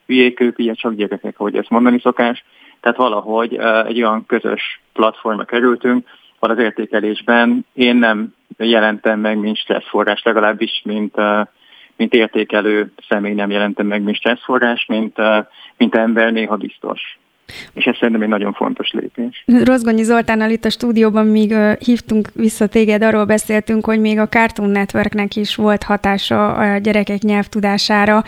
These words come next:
Speaker 2: Most hogy érzed, hogy, ö, az, hogy ennyire, ö, kötődnek a, az online tartalmakhoz a, a mai gyerekek,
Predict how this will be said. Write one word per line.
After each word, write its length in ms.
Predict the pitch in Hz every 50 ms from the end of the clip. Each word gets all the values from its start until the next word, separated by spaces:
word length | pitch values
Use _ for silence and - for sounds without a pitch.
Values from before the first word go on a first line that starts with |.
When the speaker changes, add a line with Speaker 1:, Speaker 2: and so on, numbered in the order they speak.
| - - - - - -
Speaker 2:
Most 380 | - 226 226 247 247 - - -
hogy 200 | - - 269 269
érzed, 520 | 262 226 202 196 202 202 208 196 202 -
hogy, 360 | - - - 208 202 202 208 214
ö, 160 | 208 202 202 208 - - - - - -
az, 300 | - - 226 233 - -
hogy 160 | - 220 208
ennyire, 640 | - 226 233 240 233 226 220 220 214 208 208 208 202 - - - - _
ö, 280 | - 226 208 202 202 202 202 -
kötődnek 720 | - - 233 240 - 226 214 208 208 214 208 208 208 - -
a, 480 | 214 208 208 208 208 208 214 - -
az 160 | 247 214 208
online 340 | 226 226 220 226 220 214 214
tartalmakhoz 840 | 214 - 214 214 202 - 220 214 214 208 208 208 208 - - 220 214
a, 240 | 220 208 202 208 - -
a 100 | - 220
mai 280 | 214 214 214 214 214 208
gyerekek, 640 | 208 208 208 214 208 - - 226 214 214 - -